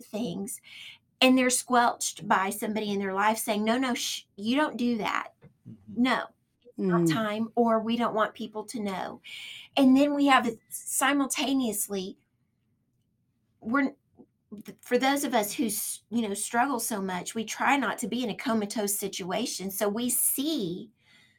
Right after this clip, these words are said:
Speaker 1: the stress and the burden and the fear in the people's lives who are trying to keep us here. And then we say, "I don't wanna be a burden." And then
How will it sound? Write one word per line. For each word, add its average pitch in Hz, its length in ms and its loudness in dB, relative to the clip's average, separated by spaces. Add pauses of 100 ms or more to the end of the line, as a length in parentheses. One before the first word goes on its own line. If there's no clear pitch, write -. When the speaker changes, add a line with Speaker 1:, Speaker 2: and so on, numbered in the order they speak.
(160)
Speaker 1:
the 220 80 -2
stress - 720 2
and 220 220 2
the 202 60 0
burden 214 500 2
and 220 260 2
the 185 60 -2
fear 226 720 -2
in 214 160 0
the 202 80 -2
people's 214 540 -6
lives 196 360 2
who 208 120 -6
are 190 100 -2
trying 202 440 -4
to 185 320 -6
keep 285 260 -6
us 233 200 0
here. 190 460 -4 (1160)
And 233 200 6
then 226 140 2
we 226 120 2
say, 214 360 0
"I 214 120 4
don't 208 180 0
wanna 196 200 -2
be 196 160 -2
a 185 60 -2
burden." 214 760 4 (1700)
And 233 280 4
then 196 520 2